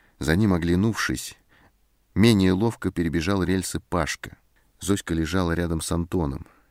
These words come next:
Теперь, наверное, черед был за ним, но Антон почему-то медлил, и она, не поняв причину его промедления и чувствуя, что опять может отстать,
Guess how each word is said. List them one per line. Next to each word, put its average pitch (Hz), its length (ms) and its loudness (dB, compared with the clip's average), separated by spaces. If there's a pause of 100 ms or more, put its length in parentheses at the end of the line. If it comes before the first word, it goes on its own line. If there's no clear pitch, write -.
Теперь, - 260 -4
наверное, 85 560 0 (320)
черед 82 300 -2
был 85 180 0
за 85 220 0
ним, 90 340 -2 (320)
но 78 140 -2
Антон 104 320 -2
почему-то 104 520 -4
медлил, 104 520 -2 (360)
и - 60 -4
она, 85 220 2
не 85 100 2
поняв 85 380 -2
причину 87 420 -2
его 80 220 -2
промедления 78 680 0
и 73 40 -6
чувствуя, 82 480 -4
что 82 380 -4
опять 92 480 0
может 85 320 -4
отстать, - 500 -2